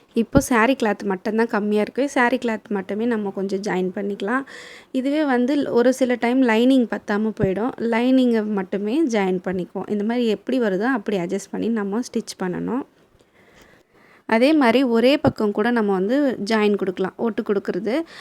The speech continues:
அது வந்து எப்படின்னா, ஒரு ரெண்டு இன்ச்சு மட்டும்தான் நம்மளுக்கு வந்து மொத்தமே ஒட்டு கொடுக்க வேண்டியது இருக்கு ஜாயின் பண்றதுன்னா, ஒரே பக்கமே நம்ம வச்சு கூட ஜாயின் பண்ணிடலாம். இப்போ வந்து ஒரு ஒரு சைடு வந்து ரெண்டு, ரெண்டு இன்ச்சு இருக்கிறப்போ ஒரே சைடு கொடுத்தோன்னா நம்மளுக்கு வந்து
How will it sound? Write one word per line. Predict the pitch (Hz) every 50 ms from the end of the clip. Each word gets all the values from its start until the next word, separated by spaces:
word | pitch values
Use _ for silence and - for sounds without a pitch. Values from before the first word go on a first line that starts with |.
| - -
அது | - 220 226 240 269 285
வந்து | 294 277 277 269 277 254
எப்படின்னா, | 208 208 202 185 180 175 180 214 262 285 -
ஒரு | - 220 226 226 226
ரெண்டு | 196 202 214 220 233 247 254 254 262
இன்ச்சு | 247 240 233 294
மட்டும்தான் | 269 262 220 208 - - 196 202 220 233 233
நம்மளுக்கு | 214 196 190 185 - 190 180
வந்து | 185 214
மொத்தமே | 214 202 185 185 _ - 190 208 208 233 254 254 226 -
ஒட்டு | - 190 196 190 -
கொடுக்க | 226 240 202 196 - 196
வேண்டியது | 190 190 196 185 180 185 208
இருக்கு | 190 202 - - 214 202 202 180 196
ஜாயின் | 185 185 190 190 185 -
பண்றதுன்னா, | 180 185 180 175 170 202 202 170 175 175 202 254 285 - - - - - -
ஒரே | - 254 254 262 269 277
பக்கமே | - 254 226 - 220 208 214 233
நம்ம | 233 226 202 196
வச்சு | 180 180 185 180 - 208
கூட | - 185 202 240
ஜாயின் | 240 220 220 196 196 196 185 180
பண்ணிடலாம். | 196 196 202 196 175 - - - - - - -
இப்போ | - 247 226 262
வந்து | 254 247 254 269 277 240
ஒரு | 233 233 240 254 269
ஒரு | 269 254 254 -
சைடு | 254 226 226 233 254
வந்து | 254 240 208 214 240 262
ரெண்டு, | 226 226 214 208 240 233
ரெண்டு | 247 233 233 233
இன்ச்சு | 214 214 208 - 254 -
இருக்கிறப்போ | - - 190 180 165 _ - 185 196 240 254
ஒரே | 226 208 208 214 254 247 -
சைடு | 247 208 190 180 -
கொடுத்தோன்னா | - 185 180 - 190 196 190 214
நம்மளுக்கு | 240 233 214 208 214 - -
வந்து | 180 185 190 226 285